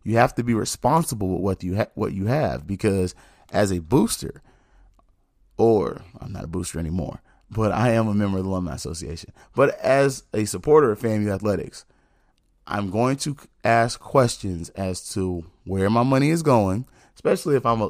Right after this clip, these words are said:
if I become, if I'm able to become a large supporter. Where's my money going, and why are we firing these people so quick? Because then the question isn't why are we firing them, it's why the hell are we hiring them in the first place? There's something wrong with your hiring practices if we're getting rid of people that quick.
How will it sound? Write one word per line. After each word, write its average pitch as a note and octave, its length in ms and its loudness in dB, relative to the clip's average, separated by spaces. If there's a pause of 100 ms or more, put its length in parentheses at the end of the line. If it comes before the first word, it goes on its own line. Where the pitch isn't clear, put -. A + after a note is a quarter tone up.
if G#2+ 140 -2
I G#2+ 100 4
become, G2+ 380 -4
if F#2+ 100 -6
I'm A2+ 140 4
able G2+ 140 0
to F#2+ 60 -4
become G2 220 -4
a F#2+ 60 -4
large F#2 240 -4
supporter. F2 420 -10 (340)
Where's F2+ 220 -4
my G2+ 80 2
money B2 240 2
going, A2+ 480 2
and F#2 140 -2
why F#2+ 100 4
are G2 100 4
we F#2+ 100 -2
firing F#2+ 380 0
these F2+ 140 -8
people F2+ 240 -8
so - 160 -8
quick? - 380 -8 (760)
Because F#2 320 0
then A#2+ 200 4
the G#2 60 0
question A#2 380 2
isn't G2 240 -2
why G2+ 160 4
are F#2+ 80 4
we F#2 100 -2
firing G#2+ 420 4
them, F2+ 100 -2
it's F2 100 -8
why G#2 200 2
the F#2 80 0
hell F#2+ 180 0
are - 20 -2
we F2+ 120 -4
hiring F2+ 240 -2
them E2 80 -10
in - 40 -12
the B1 60 -14
first E2+ 240 -6
place? - 300 -14 (520)
There's F#2 220 -4
something G#2+ 360 0
wrong G2+ 300 4
with F2+ 100 -6
your F2 120 -6
hiring F#2+ 340 2
practices F2 560 -8
if E2+ 120 -10
we're F2+ 80 -8
getting F2+ 260 -4
rid F2+ 120 -4
of E2 60 -8
people F2 240 -8
that D#2+ 180 -10
quick. C#2 260 -8